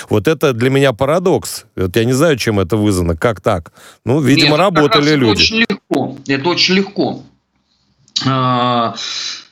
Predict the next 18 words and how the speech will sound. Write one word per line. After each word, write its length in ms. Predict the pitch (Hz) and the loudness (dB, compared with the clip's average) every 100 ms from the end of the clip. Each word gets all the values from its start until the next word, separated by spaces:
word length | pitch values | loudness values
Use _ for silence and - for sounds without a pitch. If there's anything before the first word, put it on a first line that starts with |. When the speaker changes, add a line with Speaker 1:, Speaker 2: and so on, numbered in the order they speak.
| _ | _
Speaker 2:
а, 320 | - 120 120 117 | -4 -2 0 -2
во-первых, 640 | 117 143 139 214 226 190 | -2 -2 0 0 0 -2
Днепропетровск, 1160 | 151 170 170 170 185 - 196 285 285 - - - | -2 -2 -4 -2 -4 -2 -2 0 -2 -6 -10 -12
э, 40 | 127 | -4
ещё 1300 | 127 127 123 123 120 117 117 113 113 113 120 147 175 | -2 0 0 0 0 0 0 0 0 0 2 2 2
вот 220 | 147 131 | 0 -2
в 80 | 127 | -4
тысяча 280 | - - 139 | -2 0 0
девятьсот 400 | 143 147 160 127 | 0 0 -2 -4
сорок 220 | 151 135 | -4 -4
втором 400 | 131 143 139 131 | -2 -2 -2 0
году 340 | 131 143 202 247 | 0 0 0 0
это 200 | - 131 | 0 -2
был 240 | 160 165 | 0 0
один 320 | 139 131 165 | 0 -2 -2
из 100 | 139 | -2
главных 440 | 127 180 208 185 - | 0 0 0 -4 -6
центров 580 | - 165 160 147 131 | -4 -4 -4 -6 -8